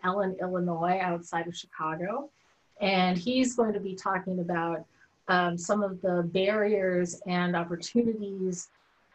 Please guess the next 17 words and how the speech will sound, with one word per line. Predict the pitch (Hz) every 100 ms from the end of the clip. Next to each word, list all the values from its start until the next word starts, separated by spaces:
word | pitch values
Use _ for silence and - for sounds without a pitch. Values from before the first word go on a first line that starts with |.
| _
for | 208 190 180 175
community | 202 190 190 180
college | 175 - 196 202 190
students, | - - 185 170 170 170
both | - 180 175 170 -
in | 180
terms | - 185 175
of | 180 170
studio | - - 185 185 165
pedagogy | 160 285 285 233 214 202 185 214 196
and | 170 175
also | 175 185 - 185
some | 175 190 180
of | 170
the | 175
challenges | - 180 175 170 165 165
since, | - - 170 170 - -